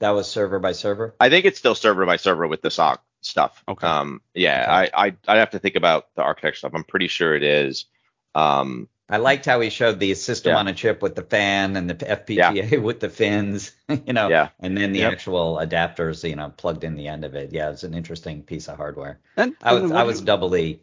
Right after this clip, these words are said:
Speaker 1: coming up, so, <laughs> so I've got the background there.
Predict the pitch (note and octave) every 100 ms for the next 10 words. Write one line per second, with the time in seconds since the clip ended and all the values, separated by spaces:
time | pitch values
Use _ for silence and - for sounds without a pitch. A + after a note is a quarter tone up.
0 | _ F#2 E2 D#2 D2 - - D2+ C#2 -
1 | _ - _ B2+ - D#2+ D#2+ - - -
2 | C#2+ C#2+ D2 D2 C#2+